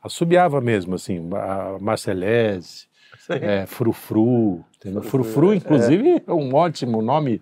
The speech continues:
Speaker 2: Pra,
Speaker 1: pra música
Speaker 2: pra
Speaker 1: com
Speaker 2: música.
Speaker 1: flatulência. E aí ele apagava
Speaker 2: O Danúbio
Speaker 1: uma,
Speaker 2: Azul.
Speaker 1: o ch-, não, faz várias,
Speaker 2: É.
Speaker 1: várias canções. É, aquela Um Sonho Mais Lindo, como é assim em francês?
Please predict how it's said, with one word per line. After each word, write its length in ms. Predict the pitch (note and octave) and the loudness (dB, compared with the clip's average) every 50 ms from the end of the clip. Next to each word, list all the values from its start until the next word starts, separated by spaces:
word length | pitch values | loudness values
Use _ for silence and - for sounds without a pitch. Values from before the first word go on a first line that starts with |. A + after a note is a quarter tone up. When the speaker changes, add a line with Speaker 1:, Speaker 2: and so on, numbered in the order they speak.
| _ _ | _ _
Speaker 2:
Pra, 280 | - C#3 A#2 A2+ G#2+ G#2+ | 0 0 2 2 2 2
Speaker 1:
pra 160 | A#2+ B2 A#2+ | 2 2 2
música 380 | A2+ A#2+ B2+ C3 B2+ A#2 A2+ A2+ | 4 4 2 2 2 2 0 0
Speaker 2:
pra 80 | A2+ | 0
Speaker 1:
com 120 | A2 A2 B2+ A#2+ | 0 0 -2 -2
Speaker 2:
música. 140 | A2+ G#2 - | -2 -4 -2
Speaker 1:
flatulência. 600 | - A#2+ A#2 A2 - A#2 G#2 F#2+ F2+ F2 - - _ _ _ - - - - - - - - _ _ - | 0 0 0 0 0 0 0 0 -2 -4 -8 -16 _ _ _ -20 -20 -20 -20 -20 -20 -20 -20 _ _ 0
E 760 | D#3 C#3 C#3 C3+ C#3 C3 C3 C3 B2+ B2 B2 A#2+ A#2 A2+ G#2+ - _ - - _ _ - | 4 4 6 6 6 6 6 6 4 4 4 4 4 2 2 -2 _ -16 -20 _ _ -2
aí 140 | A#2 B2+ | 2 2
ele 220 | C#3+ C#3 B2+ C#3 D3 | 4 4 4 4 4
apagava 560 | C#3 - - C3+ B2+ B2 C3 C3+ C#3+ C3 C3 | 4 4 2 2 2 4 4 4 4 4 4
Speaker 2:
O 40 | C#3 | 4
Danúbio 220 | D3 C#3+ B2+ C3+ | 4 4 4 4
Speaker 1:
uma, 60 | B2+ | 4
Speaker 2:
Azul. 500 | A2 D#2+ - G2+ A2+ B2 C#3 C#3+ C#3+ D3 | 4 2 0 2 2 4 4 6 6 6
Speaker 1:
o 40 | D3 C3 | 4 4
ch-, 140 | - D#3+ C#3+ | 2 0 0
não, 200 | E3 A3 A3+ C3 | 2 2 2 2
faz 300 | - - D3 C3+ F#2+ A2+ A2 | 2 2 0 0 0 -2 -4
várias, 540 | A#2 G2+ F#2 B2 D3 F#3 F#3+ B2+ G#2 F#2+ F#2 | -4 -2 0 2 2 2 2 2 0 0 2
Speaker 2:
É. 40 | - | 4
Speaker 1:
várias 280 | A2+ C#3 E3 F3+ D#3+ - | 4 4 4 4 0 0
canções. 600 | - C#3+ G#2+ - - A#2+ C3 C3+ - - - - _ _ _ _ _ _ _ _ - | -2 -2 -2 0 0 2 2 2 0 -2 -8 -18 _ _ _ _ _ _ _ _ -4
É, 560 | - A#2 G#2 G#2 G#2 G2+ F#2+ F#2 F#2 F2+ F2 - _ _ _ _ - - _ - - - _ _ | 0 2 4 4 4 4 2 2 0 -2 -4 -8 _ _ _ _ -20 -20 _ -20 -20 -20 _ _
aquela 280 | - F#2+ - G#2+ G2+ G2+ | -12 -10 -6 -6 -4 -4
Um 80 | G2 F#2 | -6 -8
Sonho 400 | - - - F#2+ F#2+ G#2 A#2 A#2+ | -10 -12 -10 -8 -6 -4 -4 -2
Mais 280 | C3 C#3+ D#3 D#3 C3+ | -2 -2 -2 -2 -2
Lindo, 600 | C3+ C#3+ D3+ D#3+ E3+ F3 F3+ F3+ F#3 F#3+ G3 F#3 E3 | -4 -4 -2 -2 -2 -2 -2 -2 -2 -2 -2 -4 -6
como 180 | - - C#3 | -8 -8 -8
é 100 | C3+ C3+ | -6 -6
assim 240 | B2+ A#2 - - A2 | -6 -6 -8 -8 -12
em 40 | G2+ | -14
francês? 720 | - - G2 G2 - - - C#3 C3+ A#2+ G2 - - _ | -12 -12 -12 -12 -10 -8 -6 -4 -4 -4 -6 -8 -14 _